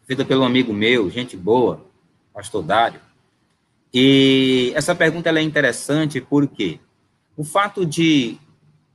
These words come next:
Deus saber de todas as coisas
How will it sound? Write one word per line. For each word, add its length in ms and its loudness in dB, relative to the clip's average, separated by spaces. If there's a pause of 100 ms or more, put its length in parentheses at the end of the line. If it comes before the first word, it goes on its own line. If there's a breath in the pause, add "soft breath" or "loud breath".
Deus 500 2
saber 420 -2
de 80 -8
todas 340 -6
as 220 -6
coisas 760 -2